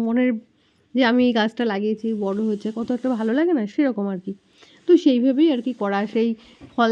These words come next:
দেবে সেই আশায় তো আমরা মানে বসে নেই যে লাউ হবে তাই খাবো, সেরকম না। এই ভালোবেসে কিছু লাগানো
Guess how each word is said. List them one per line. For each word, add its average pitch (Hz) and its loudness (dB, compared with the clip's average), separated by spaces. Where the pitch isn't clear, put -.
দেবে 247 0
সেই 233 0
আশায় 247 -2
তো 247 -4
আমরা 247 0
মানে 240 2
বসে 220 0
নেই 311 2
যে 214 0
লাউ 190 -2
হবে 202 -6
তাই 202 -4
খাবো, 208 -12
সেরকম 330 2
না। 247 -6
এই 339 2
ভালোবেসে 240 0
কিছু 254 -4
লাগানো 214 -2